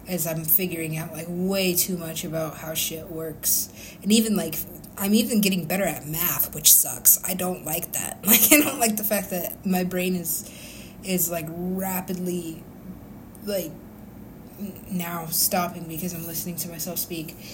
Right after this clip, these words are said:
But, um, yeah, I'm, I'm, like, pulling things apart algorithmically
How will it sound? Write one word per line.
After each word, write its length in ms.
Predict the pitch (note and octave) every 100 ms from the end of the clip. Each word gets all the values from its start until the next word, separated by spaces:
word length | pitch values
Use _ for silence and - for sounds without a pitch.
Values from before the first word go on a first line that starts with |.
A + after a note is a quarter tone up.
| - - -
But, 240 | E3+ E3 D#3 - F3+
um, 280 | E3+ D#3+ E3
yeah, 260 | - D#3+ D3 - F#3+
I'm, 220 | F#3 F#3 -
I'm, 120 | G3
like, 120 | F#3+ F3+
pulling 240 | - G3
things 240 | F3+ E3+ E3+
apart 260 | D#3 E3
algorithmically 920 | - E3+ E3 D#3+ E3 E3 D#3 E3 E3